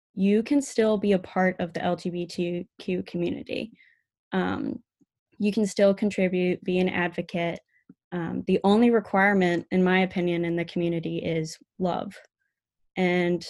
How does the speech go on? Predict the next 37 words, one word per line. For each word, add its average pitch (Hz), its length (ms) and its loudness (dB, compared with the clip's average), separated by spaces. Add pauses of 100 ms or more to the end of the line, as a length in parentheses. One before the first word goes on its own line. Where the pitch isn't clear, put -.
(300)
as 180 160 0
long 185 160 4
as 185 100 0
you 180 80 -2
have 165 240 -6
love, 180 400 2
you 175 220 -4
are 165 320 -4
very 170 300 0
welcome 175 560 -4
in 170 100 -4
our 165 160 -6
community. - 680 -8 (180)
So - 140 -12
I 170 60 -6
just 175 220 -8
wanted 175 160 -6
to - 100 -8
make 175 200 -6 (100)
that 165 260 -4
very - 220 -2
known, 190 260 -2
that 180 160 -6
even 185 220 0
if 180 120 -10
you 180 80 -2
are 175 120 -4
straight 175 480 -4
and 175 120 -4
cis, 165 520 -8
you 175 160 -4
do 170 200 -6
still - 240 -8
play - 220 -4
a - 60 -6
big - 220 -10
part. - 300 -8